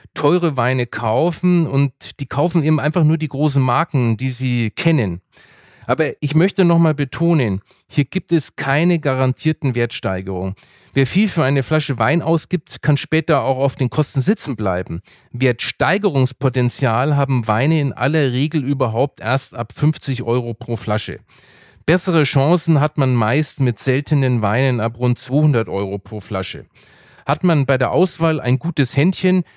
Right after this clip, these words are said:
können sich solche Preise in zehn Jahren verdoppeln, wenn es extrem gut läuft, auch verzehnfachen.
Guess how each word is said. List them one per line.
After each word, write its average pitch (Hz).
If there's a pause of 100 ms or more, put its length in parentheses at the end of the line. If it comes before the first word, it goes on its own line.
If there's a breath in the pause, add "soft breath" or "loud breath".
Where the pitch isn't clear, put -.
(120)
können 151
sich 135
solche 156
Preise 139
in 123
zehn 151
Jahren 120
verdoppeln, 110 (300 soft breath)
wenn 123
es 131
extrem 120
gut 202
läuft, 123
auch 123
verzehnfachen. 131